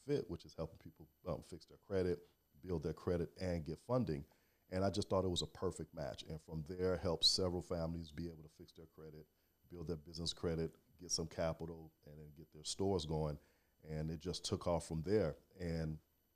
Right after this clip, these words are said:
when I got to a place where I was just strictly working with families just to be able to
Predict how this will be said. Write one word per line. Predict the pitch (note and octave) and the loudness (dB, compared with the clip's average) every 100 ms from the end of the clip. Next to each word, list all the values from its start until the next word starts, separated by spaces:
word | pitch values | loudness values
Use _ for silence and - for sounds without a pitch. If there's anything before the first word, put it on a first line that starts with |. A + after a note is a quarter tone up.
| _ _ _ _ _ | _ _ _ _ _
when | G2 G2+ F#2+ F#2 | 0 4 4 4
I | |
got | F2+ G#2+ - | 4 4 4
to | F#2+ | 2
a | E2+ | 0
place | - A#2 G#2+ | 4 4 4
where | E2+ E2+ E2 D#2 - - - | 2 2 2 0 -4 -20 -2
I | F2+ | 2
was | F#2+ | 4
just | - F2 - | 2 0 0
strictly | - - F2 E2+ G2+ A2 A2 G2 | -4 -6 -4 -4 2 0 2 2
working | F2 E2+ F2 | 4 2 0
with | D#2+ D#2 | -8 -4
families | F#2 F#2 E2 D2+ D2 - _ _ - | 4 4 4 0 -2 -8 _ _ 2
just | F#2+ E2 | 2 4
to | F2 | 0
be | D2 D#2+ | -2 -6
able | |
to | D2+ | -8